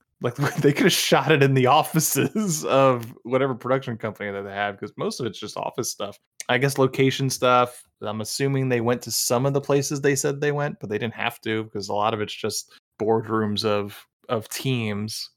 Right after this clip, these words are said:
But the stuff inside the war room was fun,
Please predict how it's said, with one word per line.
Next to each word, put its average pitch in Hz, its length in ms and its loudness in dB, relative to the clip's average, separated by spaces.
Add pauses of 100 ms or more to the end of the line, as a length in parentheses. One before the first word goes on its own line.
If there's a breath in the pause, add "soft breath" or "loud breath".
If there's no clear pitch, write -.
(140)
But 113 320 0 (160)
the 170 160 0
stuff - 360 2
inside 185 460 6
the 151 80 6
war 135 300 6
room 180 220 4
was 151 180 0
fun, 151 720 -2